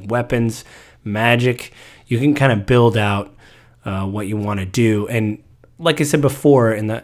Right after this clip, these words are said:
the very first game, there was no levels, and they wanted you to do what you wanted to do.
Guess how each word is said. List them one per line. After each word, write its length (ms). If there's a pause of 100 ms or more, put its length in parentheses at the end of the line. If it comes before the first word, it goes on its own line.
the 80
very 260
first 320
game, 520
there 120
was 160
no 380
levels, 580
and 160
they 80
wanted 300
you 140
to 60
do 380
what 160
you 80
wanted 220
to 80
do. 240